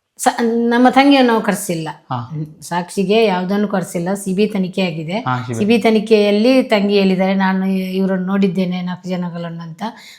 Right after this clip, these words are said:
Speaker 1: ಅದಕ್ಕೆ ಸಿ ಬಿ ಅವರು ಹೇಳಿದರೆ, "ಇಲ್ಲ, ನೀವು ನೋಡಿದೆ ಅಂತ ಹೇಳಿದ್ರೆ ನಾವು ಅದನ್ನು ನಂಬಲಿಕ್ಕೆ ಆಗೋದಿಲ್ಲ, ಇದು ನೀವು ಹೇಳಿದ ಹಾಗೆ ಕೇಳಲಿಕ್ಕೆ ಕೂಡ ಆಗೋದಿಲ್ಲ ನಾವು" ಅಂತ ಇದು ಸಿ ಬಿ ಅವರು ಹೇಳಿದ್ದಾರೆ.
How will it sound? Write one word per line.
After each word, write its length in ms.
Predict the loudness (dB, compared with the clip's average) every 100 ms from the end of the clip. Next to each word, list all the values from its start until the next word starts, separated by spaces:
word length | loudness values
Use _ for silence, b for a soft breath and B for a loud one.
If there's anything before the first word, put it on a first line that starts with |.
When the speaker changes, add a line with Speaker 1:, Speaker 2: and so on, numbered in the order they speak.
| B
Speaker 1:
ಅದಕ್ಕೆ 240 | 0 2
ಸಿ 200 | 2 2
ಬಿ 180 | 4 4
ಅವರು 680 | 4 4 2 2 2 0 -4 -6
ಹೇಳಿದರೆ, 640 | -14 _ -4 0 2 4
"ಇಲ್ಲ, 140 | 4 4
ನೀವು 560 | 2 4 4 4 4 4
ನೋಡಿದೆ 360 | 2 2 2 0
ಅಂತ 160 | -2
ಹೇಳಿದ್ರೆ 280 | -2 -2 -2
ನಾವು 260 | -2 -2 -2
ಅದನ್ನು 240 | -4 -2
ನಂಬಲಿಕ್ಕೆ 300 | 0 0 -4
ಆಗೋದಿಲ್ಲ, 460 | -4 -2 -2 -4 -6 -10 -14 b b _
ಇದು 500 | -4 0 0 0 -4 -2
ನೀವು 160 | 0 2
ಹೇಳಿದ 220 | 2 2
ಹಾಗೆ 200 | 0 -4
ಕೇಳಲಿಕ್ಕೆ 560 | 0 2 2 0 -2
ಕೂಡ 160 | 0 -2
ಆಗೋದಿಲ್ಲ 380 | 0 0 0 -2 -6
ನಾವು" 220 | -12 -16
ಅಂತ 220 | -12 -8 -8 B B -8
ಇದು 80 | -6
ಸಿ 180 | -4 -4
ಬಿ 80 |
ಅವರು 140 | -2 -4
ಹೇಳಿದ್ದಾರೆ. 540 | -8 -14 -16 -18 -20